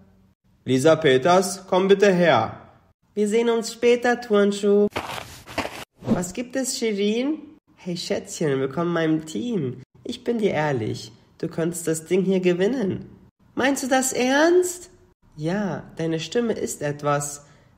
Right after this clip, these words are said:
Speaker 2: na ja, etwas ganz Besonderes. Wow, danke, Shirin. Aber du hast nicht alle Töne getroffen. In der nächsten Runde kommt nur die Hälfte weiter.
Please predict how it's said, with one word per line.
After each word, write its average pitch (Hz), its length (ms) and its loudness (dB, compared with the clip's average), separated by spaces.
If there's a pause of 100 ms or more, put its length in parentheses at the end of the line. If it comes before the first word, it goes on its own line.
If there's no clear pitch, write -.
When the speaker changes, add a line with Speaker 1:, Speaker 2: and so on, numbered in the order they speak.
(100)
Speaker 2:
na 196 100 -2
ja, 190 420 0
etwas 170 360 -8
ganz 175 220 -4
Besonderes. 170 840 -4 (480)
Wow, 311 600 8
danke, 320 360 0
Shirin. 247 920 -2 (560)
Aber 147 180 -6
du 147 140 -6
hast 175 240 -6
nicht 185 180 -8
alle 180 200 -4
Töne 208 280 -4
getroffen. 143 680 -6 (340)
In 156 80 -6
der 151 80 0
nächsten 190 420 -2
Runde 196 360 0 (240)
kommt - 220 -8
nur 190 160 -2
die 185 120 -2
Hälfte 196 480 -2
weiter. 143 600 -4